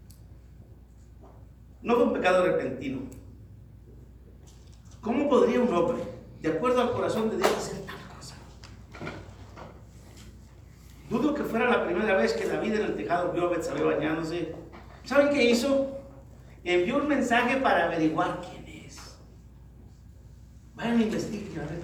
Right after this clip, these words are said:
quién es. Y luego digo, ahora, les digo, "Ahora tráiganmela porque quiero conocerla".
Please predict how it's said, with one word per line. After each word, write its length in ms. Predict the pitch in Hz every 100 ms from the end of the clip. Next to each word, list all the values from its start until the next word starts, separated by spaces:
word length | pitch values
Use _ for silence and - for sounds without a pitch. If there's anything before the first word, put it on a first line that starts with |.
| -
quién 180 | 175 -
es. 220 | - - - - - - - - - - - - 208
Y 100 | 202
luego 200 | 247 240
digo, 340 | 226 - - - -
ahora, 280 | 180 226 214
les 100 | 214
digo, 180 | - 180
"Ahora 240 | 180 202
tráiganmela 600 | - 233 226 196 165 147
porque 180 | - 135
quiero 260 | - 165 170
conocerla". 560 | 160 147 - - -